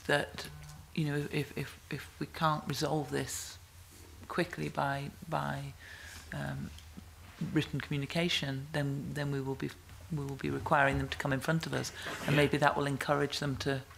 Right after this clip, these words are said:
Speaker 1: to really address the questions,
Speaker 2: Mm-hmm.
Speaker 1: because they know they'd have to come here otherwise.
Speaker 2: Yeah, I think there's, there's a, a lot of merit in, in that suggestion.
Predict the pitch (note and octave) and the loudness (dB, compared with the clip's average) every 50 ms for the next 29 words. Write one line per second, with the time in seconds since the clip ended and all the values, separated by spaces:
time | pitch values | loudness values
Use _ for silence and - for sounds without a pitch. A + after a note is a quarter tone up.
0 | - - - - - - - - - - - - - - - - - - - - | -18 -16 -16 -12 -8 -6 -6 -6 -6 -8 -12 -14 -14 -14 -14 -14 -14 -14 -12 -10
1 | - - D3+ D3 C#3+ C#3 C#3+ - - D#3 D3+ D3 C#3 C#3+ C#3+ - - D3+ C#3 - | -8 -6 -4 -4 -2 -2 -4 -2 0 2 4 4 6 6 4 6 6 6 6 4
2 | - - - - - D3+ D3 - - - - C#3 B2+ B2 C3 C3 - - - - | 2 0 0 2 4 2 4 4 0 0 0 0 0 -2 -2 0 0 0 -2 -2
3 | - - - A#2 G#2 C3 C3+ - - D3 - - C#3+ - - C#3+ C#3 C#3 C3+ C3+ | -4 -4 -2 2 2 2 2 0 -4 -8 -6 -6 -4 -2 -2 0 2 2 2 2
4 | C3+ - C#3+ - - - - - C#3+ C#3 C#3 C#3 C3+ C#3 C#3+ D3 D3+ D3 - - | 2 0 -2 -4 -4 -6 -2 -2 -2 0 0 -2 0 0 0 0 0 -2 -2 -4
5 | - D3 - - - - - - - - - - - - - - - - - D#3 | -4 -6 -8 -10 -12 -14 -16 -16 -16 -16 -16 -16 -16 -16 -16 -16 -14 -8 -2 2
6 | D#3 D#3 - - C3+ A#2 G#2 G2 - - - A2+ G#2+ G#2 F#2+ - - A2 G#2 G2 | 2 4 4 4 2 2 2 2 2 2 2 0 -2 0 0 0 0 -2 -2 -2
7 | - - - A2+ G#2 G#2+ - F#2+ G2+ G#2+ G#2+ A2 A#2+ A2 - G#2 G2 G2+ - - | -4 -4 -2 0 0 0 0 -2 -2 -4 -4 -4 -4 -6 -6 -8 -8 -8 -8 -8
8 | G2+ G2+ G#2+ A2 A2 - - - - A2+ A2 - - - B2+ | -6 -6 -6 -4 -4 -6 -4 -2 -2 0 0 0 -2 -2 -6